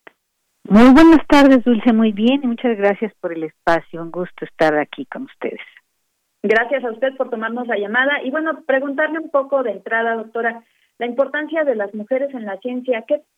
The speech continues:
Speaker 2: qué, por qué platicar sobre este tema? ¿Por qué el hecho de que haya un día internacional? Además,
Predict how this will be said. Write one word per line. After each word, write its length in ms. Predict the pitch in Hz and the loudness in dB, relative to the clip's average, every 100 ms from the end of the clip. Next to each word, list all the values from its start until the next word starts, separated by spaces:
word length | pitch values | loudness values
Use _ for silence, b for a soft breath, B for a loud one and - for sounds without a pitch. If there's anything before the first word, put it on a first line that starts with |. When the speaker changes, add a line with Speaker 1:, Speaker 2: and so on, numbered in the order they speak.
| _ - | _ -2
Speaker 2:
qué, 240 | 269 269 | -2 0
por 200 | 277 269 | -4 -4
qué 80 | 294 285 285 | -4 -4 -4
platicar 540 | 285 269 220 233 240 233 | -10 -10 -10 -8 -8 -8
sobre 200 | 233 233 | -12 -10
este 160 | 233 | -10
tema? 340 | 240 247 240 233 | -8 -6 -8 -6
¿Por 160 | 233 | -6
qué 140 | 233 262 | -2 -2
el 100 | 247 | -2
hecho 220 | 240 254 | -6 -6
de 120 | 220 | -6
que 100 | 226 | -6
haya 260 | 220 233 233 | -4 -4 -6
un 160 | 240 233 | -8 -8
día 140 | 233 | -6
internacional? 840 | 226 214 196 180 196 185 214 262 - _ _ | -6 -8 -8 -10 -10 -6 -6 -6 -8 _ _
Además, 300 | 226 262 | -2 0